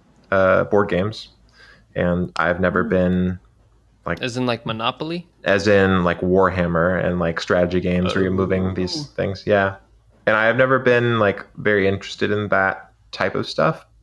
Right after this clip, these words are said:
Speaker 1: but I will say he got me to paint a miniature with him, which was like, "Oh, do you wanna paint one of these little models?" And I said, "Sure." And that was a lot of fun. And then he was like, "Do you wanna build some terrain?"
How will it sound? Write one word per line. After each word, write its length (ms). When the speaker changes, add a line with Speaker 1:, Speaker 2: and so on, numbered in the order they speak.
Speaker 1:
but 440
I 80
will 240
say 500
he 340
got 180
me 100
to 60
paint 380
a 40
miniature 520
with 180
him, 340
which 200
was 120
like, 320
"Oh, 140
do 60
you 60
wanna 140
paint 300
one 80
of 60
these 100
little 140
models?" 400
And 60
I 40
said, 160
"Sure." 260
And 180
that 160
was 120
a 40
lot 360
of 160
fun. 320
And 140
then 400
he 260
was 100
like, 200
"Do 80
you 80
wanna 160
build 260
some 220
terrain?" 880